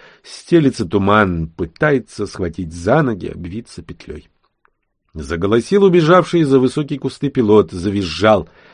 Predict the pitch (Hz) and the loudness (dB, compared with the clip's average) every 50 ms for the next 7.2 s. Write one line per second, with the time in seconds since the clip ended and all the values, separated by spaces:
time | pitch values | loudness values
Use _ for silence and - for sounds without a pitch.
0 | _ _ _ _ - 82 76 73 - - 73 69 76 78 76 82 90 95 95 - | _ _ _ _ -10 -8 -8 -8 -8 -10 -8 -6 -4 -4 -2 -2 -2 -2 -4 -6
1 | - 101 95 73 - - 90 87 - - 92 90 101 131 147 143 131 113 135 127 | -6 -6 -6 -6 -6 -10 -14 -18 -14 -12 -10 -4 -4 -2 -2 -2 -2 -2 -4 -6
2 | - 151 135 123 120 113 110 92 - - 110 101 98 98 87 - - 98 92 - | -6 -4 -4 -2 -2 -2 -2 -4 -4 -4 -4 -2 -2 -4 -6 -8 -8 -8 -8 -8
3 | - 80 - _ _ - - 92 85 - - - 69 69 _ _ _ _ _ _ | -10 -14 -16 _ _ -12 -10 -10 -10 -10 -14 -20 -20 -20 _ _ _ _ _ _
4 | _ _ _ _ _ _ _ _ _ _ _ _ _ _ _ _ _ 165 156 180 | _ _ _ _ _ _ _ _ _ _ _ _ _ _ _ _ _ -6 -2 -2
5 | 190 190 - 180 160 - 165 175 175 160 135 131 143 143 139 156 147 135 113 - | -2 -2 -2 -4 -2 2 4 4 4 6 4 4 4 4 2 2 2 2 0 -2
6 | - 101 104 104 107 92 110 101 92 73 104 92 - - 95 85 82 80 - - | -4 -4 -2 -2 -2 0 -2 -2 -2 -2 -4 -6 -4 -4 -4 -4 -4 -6 -10 -10
7 | - 87 78 73 | -10 -10 -10 -10